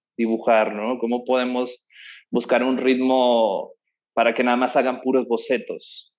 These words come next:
¿no? O sea, como que empecé yo a involucrarme con, con esa parte no escénica.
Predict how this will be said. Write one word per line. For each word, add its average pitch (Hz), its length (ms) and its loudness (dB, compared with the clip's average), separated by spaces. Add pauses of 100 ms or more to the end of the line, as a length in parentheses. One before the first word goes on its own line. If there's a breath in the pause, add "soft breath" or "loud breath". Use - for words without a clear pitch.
(120)
¿no? 120 200 -6
O 127 60 -4
sea, 120 180 0
como 117 260 0
que 117 100 0
empecé 120 460 0
yo 143 100 2
a 151 40 2
involucrarme 139 800 2
con, 120 440 -4 (160)
con 117 220 -2
esa 117 300 -4
parte 113 760 0 (260)
no 127 180 0
escénica. 143 640 -2